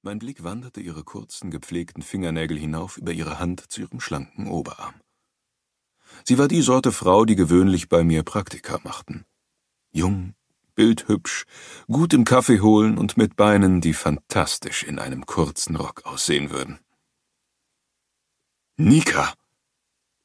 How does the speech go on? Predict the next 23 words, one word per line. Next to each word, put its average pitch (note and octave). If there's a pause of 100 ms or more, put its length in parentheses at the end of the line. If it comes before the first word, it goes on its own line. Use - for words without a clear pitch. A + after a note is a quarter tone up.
(200)
Ein G#2
rundlicher D3
Mann, G#2+
Mitte F#2
fünfzig, -
schob F#2
sich E2+
zwischen -
den D#2
Regalen D2+
hindurch. C2 (640)
„Mädchen, -
ich F2
hab -
dir B2
gesagt, G#2
du -
kannst C3
dir A2+
gern A2+
deine G#2+
Flyer B2
auslegen. -